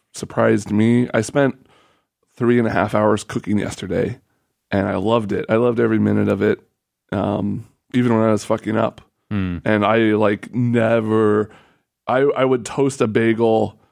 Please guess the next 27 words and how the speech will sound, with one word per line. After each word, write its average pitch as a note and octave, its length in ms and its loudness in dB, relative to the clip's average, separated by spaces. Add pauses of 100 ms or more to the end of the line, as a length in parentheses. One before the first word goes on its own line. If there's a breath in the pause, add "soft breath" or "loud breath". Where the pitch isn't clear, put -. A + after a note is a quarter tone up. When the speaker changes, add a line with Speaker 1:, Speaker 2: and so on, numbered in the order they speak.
(180)
Speaker 1:
and G#2+ 160 0
put G#2 300 0
butter G2+ 320 2
on G2 140 4
it, F2+ 100 0
and G2 120 0
that G#2 140 0
was G#2 200 -4
literally, G#2 360 2
like, G#2 180 -6
the - 80 -8
extent - 380 -8
of G2 80 -8
my G2+ 120 -4
cooking G#2 500 -4
up G#2 100 0
Speaker 2:
Yeah. F2 220 2
Speaker 1:
through G#2+ 640 2 (180)
college. - 680 -10 (300)
Speaker 2:
Right. G2 320 0 (500 soft breath)
I, E3+ 200 0
yeah, F3 240 2
I D3 80 0
think E3 220 -2
for - 120 -2
me, B2 180 0
cooking, G#2 720 -4